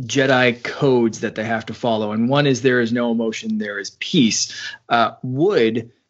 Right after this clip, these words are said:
going to free the slaves on an Outer Rim planet, uh, no matter how many Jedi there were, there was a lot of Outer Rim planets, and they were run by the Hutts.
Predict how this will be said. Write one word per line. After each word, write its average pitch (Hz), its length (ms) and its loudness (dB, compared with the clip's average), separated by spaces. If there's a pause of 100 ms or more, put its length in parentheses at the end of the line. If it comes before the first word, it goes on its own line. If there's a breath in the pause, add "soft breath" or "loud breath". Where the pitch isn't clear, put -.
(120)
going 127 340 2
to 117 60 2
free 135 320 2
the 131 80 2
slaves 120 560 2
on 113 180 0
an 110 200 -4
Outer 123 240 2
Rim 117 260 2
planet, 110 500 -4 (320 soft breath)
uh, 98 400 0
no 135 140 2
matter 151 240 2
how 143 180 2
many 127 340 2
Jedi 113 380 -2
there 107 140 -2
were, 107 480 0
there 110 160 -4
was 107 100 -2
a 113 60 -2
lot 127 220 2
of 117 140 -4
Outer 127 240 0
Rim 117 260 2
planets, 113 520 -4
and 113 140 -8
they 113 80 0
were 110 180 0
run 107 280 -2
by 104 160 0
the 92 100 -2
Hutts. - 840 -2